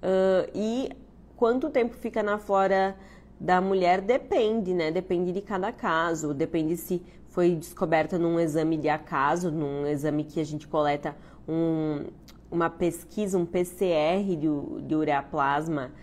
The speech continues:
ãh, no colo do útero, que pode ser feita uma coleta junto com o H P V e dis-, ãh,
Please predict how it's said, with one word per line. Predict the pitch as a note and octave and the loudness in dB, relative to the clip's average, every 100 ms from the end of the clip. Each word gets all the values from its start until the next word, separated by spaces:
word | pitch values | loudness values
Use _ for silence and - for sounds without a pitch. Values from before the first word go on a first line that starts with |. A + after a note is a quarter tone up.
| - - | -20 -10
ãh, | D3 D3+ D3+ D3 | -2 0 0 0
no | D#3 | -2
colo | E3 D3+ D#3 | 2 2 2
do | D#3 D#3+ | 0 0
útero, | D#3+ F3+ - D3+ | 0 -2 -2 -2
que | D3 | -2
pode | D3+ D3+ | -2 -2
ser | E3 | -4
feita | D#3+ D#3 D#3+ | -2 -4 -2
uma | D3+ | -4
coleta | D#3 C#3+ C#3+ D3+ D3+ - - - | 0 0 0 -4 -10 -14 -20 -6
junto | E3 E3 - | -2 -2 -2
com | E3+ | 0
o | |
H | D3+ D3+ | 0 0
P | E3+ E3+ | 0 0
V | D3 E3 E3+ | 2 4 4
e | D#3 | 4
dis-, | C#3+ E3 - - | -2 -8 -10 -6
ãh, | D#3 D3+ C#3+ | -2 0 -2